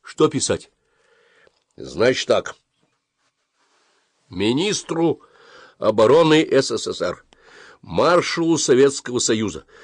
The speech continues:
дважды герою Советского Союза,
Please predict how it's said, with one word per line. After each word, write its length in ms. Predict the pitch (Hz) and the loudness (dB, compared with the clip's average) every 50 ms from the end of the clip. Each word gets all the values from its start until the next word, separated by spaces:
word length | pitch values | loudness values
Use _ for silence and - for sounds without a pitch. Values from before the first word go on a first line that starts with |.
| - - - - _ | -20 -20 -20 -20 _
дважды 720 | - 76 80 87 123 170 202 220 202 175 160 160 185 196 185 | -12 -6 0 0 2 4 4 4 4 4 2 0 -4 -4 0
герою 420 | 165 175 165 170 175 170 160 151 | 0 2 4 4 4 4 2 0
Советского 560 | 139 - - 139 131 120 117 - - - - | -2 -2 0 0 0 0 0 -2 -8 -10 -10
Союза, 400 | 104 - 113 101 92 85 73 73 | -6 -6 -4 -6 -6 -8 -10 -14